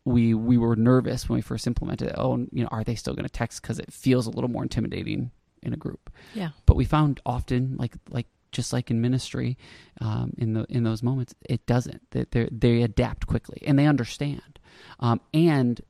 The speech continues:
Speaker 1: the benefit of making a universal rule is that it wasn't that all of a sudden some, some kid feels like the odd one out because we group text with that kid 'cause we had that caution come up in our spirit,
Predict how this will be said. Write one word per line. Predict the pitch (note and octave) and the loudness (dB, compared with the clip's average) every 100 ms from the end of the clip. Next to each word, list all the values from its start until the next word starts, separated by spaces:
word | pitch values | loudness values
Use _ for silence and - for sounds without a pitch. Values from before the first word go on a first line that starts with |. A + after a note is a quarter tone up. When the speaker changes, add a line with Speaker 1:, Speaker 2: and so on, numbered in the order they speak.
| - | -6
Speaker 1:
the | B2 | -6
benefit | A2 C3 B2+ C3 B2 | 0 2 2 0 -4
of | A2+ | -2
making | A#2+ A#2+ B2 A#2 | -2 -2 -4 -6
a | - | -4
universal | A2+ A2+ B2 A#2 A#2+ A2+ - A#2+ | -2 2 2 2 0 0 -2 -4
rule | G#2+ B2 B2 - D#3 - _ _ _ _ _ - | -2 -2 -2 -4 -10 -14 _ _ _ _ _ 2
is | A#2+ G#2+ | 2 4
that | A#2 B2 - - - _ - | 0 0 -6 -14 -20 _ -6
it | - | 2
wasn't | A2+ D#3+ D#3+ C#3 - _ - | 6 6 6 0 -2 _ -8
that | B2 B2 - _ _ | -2 -2 -4 _ _
all | A#2+ A#2 | 0 2
of | A#2 | 0
a | |
sudden | A#2 - B2 A#2 | -2 2 4 2
some, | - B2 A#2 _ _ _ _ _ | 2 0 0 _ _ _ _ _
some | - C3 B2 | -2 2 2
kid | - B2 G#2+ - _ _ _ | 2 0 -2 -12 _ _ _
feels | C3+ B2 B2 | 0 2 0
like | B2+ B2 | -4 -6
the | - | -4
odd | A#2 A#2 | -2 -2
one | A#2+ A#2+ | -2 0
out | C3 C3+ | 0 0
because | - - A#2+ - | 0 -2 0 0
we | |
group | A#2 C3 - | 0 2 4
text | D3+ - | 4 4
with | B2 | -4
that | C#3 D3 | -2 -4
kid | - A#2+ | -2 0
'cause | - A#2 | 2 2
we | B2 | 4
had | A#2+ A2 | 4 2
that | - | 0
caution | - B2 - A#2+ | 4 4 4 2
come | - A#2+ | 6 8
up | A#2+ | 8
in | C#3 | 6
our | - | 2
spirit, | - - F#3+ C3+ A#2+ | 0 6 8 8 6